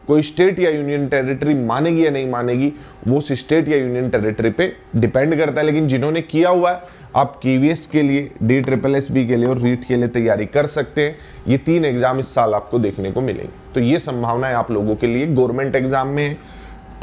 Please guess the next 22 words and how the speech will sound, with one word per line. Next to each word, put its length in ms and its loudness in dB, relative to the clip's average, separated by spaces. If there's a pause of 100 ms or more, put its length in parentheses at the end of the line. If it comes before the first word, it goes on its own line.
(180)
एनसीटीई 600 2
ने 120 2
साफ 300 2
साफ 480 0
ये 260 4
भी 140 2
कहा 260 2
हुआ 260 4
है 60 4
अपने 220 -4
आदेश 420 -2
में 180 -4 (200)
कि 60 2
जितने 360 2
भी 120 2
प्राइवेट 460 0
स्कूल्स 420 -2
हैं, 140 -2
प्राइवेट 360 0
संस्थाएं 600 -4
हैं, 160 -4 (520)
उन्हें 540 2